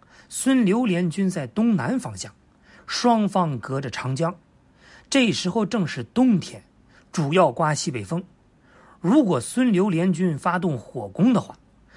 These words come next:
谁烧谁还真就不一定。所以呢，问题就来了：怎么能在大冬天搞一场东南风呢？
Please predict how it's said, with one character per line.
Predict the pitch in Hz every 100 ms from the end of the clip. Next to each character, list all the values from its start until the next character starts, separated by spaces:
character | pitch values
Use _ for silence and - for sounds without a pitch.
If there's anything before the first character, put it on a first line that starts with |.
| -
谁 | - - 165 196
烧 | 170 175 151
谁 | 117 120 135
还 | 127
真 | 113 143 156
就 | 160
不 | 151 156
一 | 139
定。 | 196 214 _ _ _ _ _ _ _ _
所 | - - 196
以 | 202
呢， | 117 117
问 | 139
题 | 123
就 | 135 120
来 | 101
了： | 120 120 _ _ _ _ _ - - -
怎 | - 208
么 | 151 131
能 | 127 180
在 | 233 214
大 | 165 220 139
冬 | - 233 220
天 | - 180 165 139
搞 | 120 120 120
一 | 160
场 | - 120 107
东 | 185 202
南 | 165 196
风 | 196 233
呢？ | 233